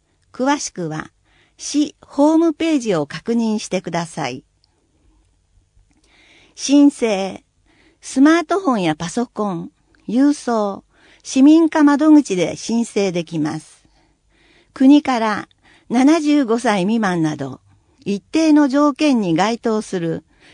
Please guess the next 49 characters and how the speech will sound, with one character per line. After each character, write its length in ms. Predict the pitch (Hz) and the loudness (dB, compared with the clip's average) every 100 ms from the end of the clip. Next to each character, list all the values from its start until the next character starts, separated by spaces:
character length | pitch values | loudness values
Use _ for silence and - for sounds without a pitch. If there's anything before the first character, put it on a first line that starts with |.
| _ | _
未 140 | - 220 | -4 -2
申 280 | 277 330 | 2 2
請 280 | 320 311 294 | 2 0 -2
者 200 | - 165 | -2 -2
に 340 | 151 143 - _ _ _ | 0 -2 -6 _ _ _
申 320 | - - 302 311 | -8 4 4 4
請 300 | - 269 262 | 2 0 0
書 240 | 269 202 | -2 -2
を 240 | 147 - _ 160 | -4 -6 _ -10
十 280 | 170 277 | -2 2
二 140 | 302 302 | 4 4
月 220 | 302 294 | 2 -2
か 120 | - | -2
ら 140 | 196 156 | -2 -2
順 280 | 190 302 262 | 2 4 4
次 120 | 160 | 2
配 280 | 151 175 202 | -4 -6 -4
布 160 | 202 | -4
予 160 | 185 170 | -2 -4
定。 380 | - 147 - - _ _ _ _ _ _ _ _ - | -6 -10 -10 -20 _ _ _ _ _ _ _ _ -4
窓 300 | 240 247 330 | 0 0 0
口 240 | 320 233 | 0 -2
で 140 | 185 185 | -6 -2
申 260 | 262 285 | 2 2
請 240 | 294 277 277 | 2 0 0
す 140 | 277 | -2
る 140 | 262 | -2
場 200 | 233 233 | -2 -2
合 180 | 220 214 | -2 -4
は、 300 | 196 190 185 _ _ _ _ - | -6 -8 -10 _ _ _ _ 0
原 220 | 262 311 | 4 4
則 300 | - 302 277 | 2 -2 -2
本 280 | 247 359 320 | -2 2 4
人 200 | 247 185 | 2 0
が 140 | 147 | -4
来 120 | - | -6
て 140 | - 233 | -4 -4
く 80 | 165 | -4
だ 160 | 156 | -6
さ 200 | - 143 | -6 -8
い。 200 | 120 - _ _ _ _ _ _ _ _ _ _ - | -8 -12 _ _ _ _ _ _ _ _ _ _ -8
十 260 | 208 294 | -2 0
五 140 | 294 311 | 0 0
歳 260 | 302 294 | 0 4
未 160 | 285 294 | 6 6
満 260 | 269 233 202 | 4 0 -4
の 120 | 180 | -6
方 280 | 165 160 175 | -8 -8 -8
や、 300 | 156 151 | -8 -10